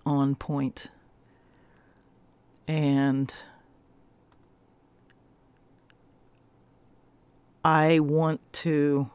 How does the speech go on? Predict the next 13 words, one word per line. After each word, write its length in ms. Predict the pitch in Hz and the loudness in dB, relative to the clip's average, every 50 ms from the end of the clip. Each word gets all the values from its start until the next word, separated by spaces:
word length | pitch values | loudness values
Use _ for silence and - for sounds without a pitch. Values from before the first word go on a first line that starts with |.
| - _ _ _ _ _ _ _ _ _ _ _ _ _ _ _ _ _ _ _ _ _ - | -16 _ _ _ _ _ _ _ _ _ _ _ _ _ _ _ _ _ _ _ _ _ -4
work 200 | 156 175 170 - | -2 -2 2 4
on 140 | 180 170 170 | 4 4 6
that 240 | 180 185 196 202 - | 6 4 2 0 -4
with 160 | - - - | -6 -6 -6
myself 680 | 160 147 139 - - 165 170 175 185 185 - - - - | -4 -6 -4 -4 -2 -2 -2 -2 -4 -6 -10 -16 -14 -8
and 380 | - 165 165 160 160 160 - - - | -6 -4 -4 -2 -4 -4 -6 -6 -2
anyone 440 | - 196 208 220 220 214 214 214 208 | 0 4 6 6 6 8 8 6 6
that's 260 | 202 165 - - - | 4 4 0 -4 2
listening. 520 | 190 202 214 - - 165 143 127 120 143 139 - _ _ _ _ - _ _ _ - _ _ _ - _ _ _ _ _ _ _ _ _ _ _ _ _ - | 4 4 6 6 4 0 0 0 0 -2 -4 -8 _ _ _ _ -20 _ _ _ -20 _ _ _ -20 _ _ _ _ _ _ _ _ _ _ _ _ _ -2
If 200 | 165 156 - - | -2 -2 0 2
you 200 | 196 208 240 254 - | 4 6 6 6 4
can 640 | - - - 185 165 151 139 143 151 160 160 185 - _ _ - | 0 0 2 4 4 4 2 2 0 -2 -6 -10 -18 _ _ -2
admit 680 | 127 151 143 165 175 180 190 175 139 - - - - | -2 0 2 4 6 6 6 6 4 2 -4 -12 -18